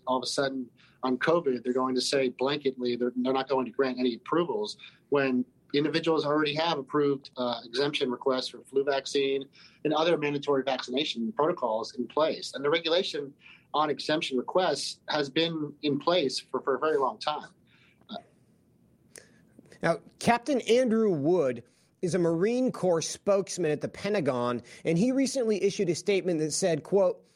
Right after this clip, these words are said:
Speaker 2: "The Marine Corps has always recognized the threats posed by the covid nineteen pandemic as a readiness issue, which is why we have consistently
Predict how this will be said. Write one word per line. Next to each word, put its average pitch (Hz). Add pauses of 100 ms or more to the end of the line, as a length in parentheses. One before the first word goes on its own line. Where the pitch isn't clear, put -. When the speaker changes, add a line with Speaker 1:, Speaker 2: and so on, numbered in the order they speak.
(220)
Speaker 2:
"The 190
Marine 226
Corps 208
has 196 (140)
always 247
recognized 160
the 160
threats 175
posed 214
by 156
the 151
covid 190
nineteen 147
pandemic 160 (280)
as 170
a 180
readiness 165
issue, 131 (320)
which 196
is 170
why 175
we 190
have 196
consistently 220